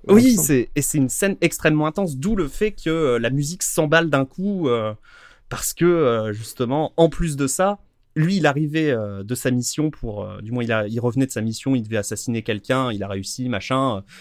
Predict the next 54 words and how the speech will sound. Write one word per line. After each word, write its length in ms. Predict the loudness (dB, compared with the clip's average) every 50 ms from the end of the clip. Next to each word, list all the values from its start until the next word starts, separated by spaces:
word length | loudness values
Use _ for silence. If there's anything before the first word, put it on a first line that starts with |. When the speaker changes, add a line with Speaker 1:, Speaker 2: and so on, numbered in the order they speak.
| -10 -4
Speaker 1:
et 60 | 0
il 40 | 2 4
devait 120 | 4 4
Speaker 2:
Mhm. 60 | 4
Speaker 1:
l'annoncer 300 | 4 2 -2 -2 -2 -2
à 60 | -2
Griffiths. 500 | 0 -2 -4 -6 -4 -4 -2 -2 -2 -2 -4 -10 _ _ _ _ _ _ -20 -20 _ _ _ _ _ _ _ 2
Et, 180 | 4 6 8 6
euh, 80 | 6 4
juste, 340 | 2 0 0 -2 -2 _ 2
euh, 200 | 2 4 2 2
juste 260 | 0 -2 0 2 2
avant 200 | 2 4 2 0
qu'il 200 | 0 -2 -4 -2
y 140 | 0 2 2
aille 100 | 2 2
réellement 460 | 2 2 2 2 2 2 0 0 0
lui 120 | 0 0 -2
annoncer, 460 | -2 -4 -4 -4 -2 0 0 0 -2 _ _ _ _ _ _ -20 -20 -20 -20 -20 -20 -20 _ _ -6
il 60 | -2 2
y 80 | 4
a 80 | 4 4
quelqu'un 320 | 4 2 2 2 2 2
qui 160 | 2 2 0
arrive 220 | 0 2 2 0 0
et 60 | -2
qui 120 | -4 -4
lui 100 | -8 -8
dit : « 140 | -6 -4 -4 -2
Bon, 360 | 2 2 2 2 2 2 0
euh, 680 | 0 -2 -4 -6 -6 -8 -8 -8 -6 -6 -6 -6 -6 -4
il 100 | -4 -4
faut 160 | 0 2 2
arrêter, 460 | 2 2 2 0 2 4 6 6 6 6
là, 220 | 6 4 2 2 2
on 140 | 2 2 2
arrête 240 | 2 0 0 -2
la 80 | -2 -2
fête, 320 | 0 2 2 2 2 2
euh, 100 | 0 2
machin 340 | 2 2 0 0 0 0 0 0
a 100 | 0 0
été 220 | 0 -2 -2 -2
assassiné 440 | -2 -2 -4 -6 -4 -2 0 2 2
dans 120 | 2 0 0
son 140 | -2 -6
château, 320 | -6 -6 -4 -2 0 0 0
c'est 120 | 0 -2
terrible, 460 | -4 -4 -2 0 0 0 0 2 2
euh, 80 | 2 2
retournez 340 | 2 2 0 0 2 2 2 2
vous 120 | 2 0
cacher, 480 | -2 -4 -2 0 2 2 2 4 4 2
euh, 260 | 2 2 0 0